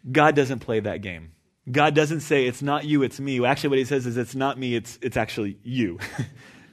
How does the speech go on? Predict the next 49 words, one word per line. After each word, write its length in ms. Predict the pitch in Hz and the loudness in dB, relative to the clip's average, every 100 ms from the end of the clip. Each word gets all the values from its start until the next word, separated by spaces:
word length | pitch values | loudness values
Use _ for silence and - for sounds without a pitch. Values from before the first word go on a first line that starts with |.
| - - | -20 -14
You 640 | 131 156 165 196 226 190 | -4 -2 4 6 8 8
are 120 | 147 | 6
the 60 | 139 | 4
problem, 360 | 147 175 151 143 | 4 6 6 4
which 120 | 147 | 0
is 120 | 143 | 2
why 180 | 151 151 | 6 6
we're 140 | 147 | 6
at 120 | 143 | 6
an 120 | 131 139 | 4 0
impasse, 480 | 147 127 95 95 | -2 -2 -2 -4
all 80 | 113 | 2
right? 200 | 123 123 - - - | 4 2 -2 -18 0
But 80 | 156 | 2
here's 320 | 185 208 190 | 8 8 10
his 180 | 190 156 | 4 4
grace, 400 | 170 202 147 - | 4 4 2 -2
even 320 | 180 196 190 175 | 0 2 2 -2
in 240 | 175 165 | -4 -2
that 180 | 160 151 | -2 -2
moment. 240 | 175 160 | -2 2
What 140 | 151 165 | 2 4
he's 100 | 165 | 2
gonna 160 | 165 | 2
do 140 | 170 165 | 4 4
is 80 | |
he 80 | 143 | 4
goes, 260 | 151 151 135 | 4 4 2
"You're 440 | 135 147 208 240 | -4 0 6 8
the 100 | 214 | 8
problem. 420 | 185 180 170 147 143 | 4 0 2 0 -2
Because 320 | 147 180 147 | 0 0 0
you're 240 | 151 190 | 2 4
the 100 | 196 | 4
problem, 420 | - 185 180 147 | 0 0 0 0
what 100 | 147 | -2
I'm 140 | 170 175 | -2 0
going 160 | 185 | -2
to 60 | 170 | 0
do 140 | 165 | -2
in 60 | 160 | -2
a 60 | 143 | -2
new 200 | 147 175 | 0 0
covenant 380 | 202 185 185 | 0 -2 -2
that's 140 | 143 - | -6 -8
going 160 | 160 | -8
to 80 | 139 | -6
come 240 | 139 160 160 | -8 -6 -6
is 160 | 123 | -8